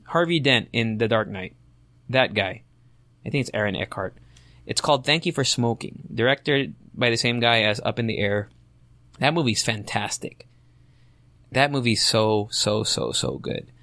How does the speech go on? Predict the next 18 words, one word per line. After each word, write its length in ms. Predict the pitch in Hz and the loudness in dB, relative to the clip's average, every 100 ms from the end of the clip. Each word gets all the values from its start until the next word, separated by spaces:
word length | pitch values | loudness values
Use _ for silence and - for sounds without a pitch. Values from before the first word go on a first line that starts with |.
| - - - - - - | -20 -20 -20 -20 -20 -4
It's 400 | - 131 135 - | 0 2 2 0
about 320 | 135 139 151 | 2 2 4
this 180 | 139 135 | 0 0
guy. 240 | 117 113 | 4 4
He's 120 | 113 113 | 4 2
a 80 | |
lobbyist, 1080 | 110 117 135 147 123 101 101 - - - - - - - - - - - | 2 4 4 2 0 0 -2 -2 -2 -4 -10 -14 -20 -20 -20 -20 -20 -6
and 240 | - 113 | -2 0
he 240 | 117 135 131 | 0 0 2
defends 840 | 120 120 - 143 151 160 - - | 0 -2 -2 0 0 0 -2 -2
big 440 | - 107 139 135 | -4 0 0 0
tobacco, 720 | - 117 117 117 - 113 - - - | -2 2 4 2 0 -8 -8 -12 -6
like 220 | 110 113 | -2 0
the, 300 | 113 107 104 101 | 2 2 2 2
the 160 | 107 | 0
companies 580 | - - 117 123 117 110 | 0 -2 0 0 0 -2
for 260 | - 113 104 | -2 -2 0
cigarettes. 800 | - 156 139 104 - - - | 2 2 2 -2 -8 -8 -8